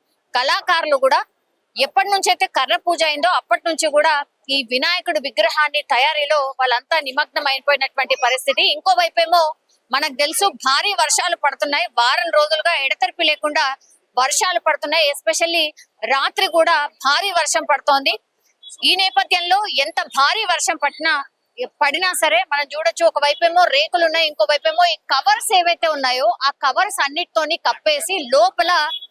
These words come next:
ఆ, పూర్తిగా స్థాయిలో వర్క్ అయితే చేస్తున్న పరిస్థితి.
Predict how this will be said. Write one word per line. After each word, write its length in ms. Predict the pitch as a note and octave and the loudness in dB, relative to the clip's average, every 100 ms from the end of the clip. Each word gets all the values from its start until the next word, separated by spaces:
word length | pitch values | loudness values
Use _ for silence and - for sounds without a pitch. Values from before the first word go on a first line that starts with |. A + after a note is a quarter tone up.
| _ _ _ _ - A#4 | _ _ _ _ -14 -2
ఆ, 140 | C4 C4 | 2 2
పూర్తిగా 540 | - E4+ G4+ - F#4 | 0 -2 0 2 0
స్థాయిలో 640 | F4 E4+ D4+ D4+ D#4 D4 - - C#4 | 0 0 0 0 -2 -2 -8 -4 -2
వర్క్ 260 | D#4 E4+ | 0 -2
అయితే 380 | F4+ D#4+ E4 C#4+ - - - D#4 | -4 0 0 0 -8 -20 -4 -2
చేస్తున్న 360 | E4 - D#4+ | 0 -2 -2
పరిస్థితి. 540 | D4 C#4 C#4+ D4 F4 | -2 -4 -2 -2 -2